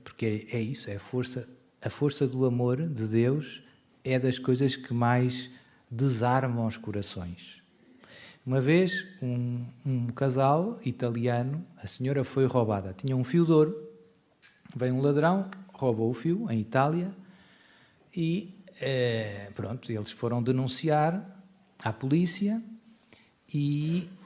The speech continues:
eh, a polícia, passado uns tempos, pedi-, perguntou-lhes para eles virem ver se era este fio, era este fio, apareceu o fio. E o ladrão foi apanhado, já tinha feito outros assaltos,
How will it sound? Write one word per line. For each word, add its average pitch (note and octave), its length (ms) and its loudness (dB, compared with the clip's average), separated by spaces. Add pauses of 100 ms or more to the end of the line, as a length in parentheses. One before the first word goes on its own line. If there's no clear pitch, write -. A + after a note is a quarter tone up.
(400)
eh, B2 920 0
a A2+ 40 -4
polícia, A2+ 340 0
passado A#2+ 440 2
uns B2+ 200 -2
tempos, E3 440 -2 (200)
pedi-, A2 380 -6
perguntou-lhes A2+ 520 -2
para A2+ 140 -4
eles A2+ 160 0
virem B2 320 0
ver A3 500 2 (220)
se - 160 -8
era A2+ 120 -2
este A2+ 220 0
fio, E3 260 2
era A2+ 180 0
este B2+ 240 -4
fio, A3+ 360 0 (1080)
apareceu A#2 360 -4
o B2 40 -6
fio. F2+ 260 -12 (600)
E A#2 140 -4
o A2 120 -2
ladrão A2+ 420 0 (140)
foi B2 200 0
apanhado, C3+ 520 2
já B2+ 100 4
tinha A#2+ 200 0
feito B2 260 0
outros - 280 -4
assaltos, E3+ 520 0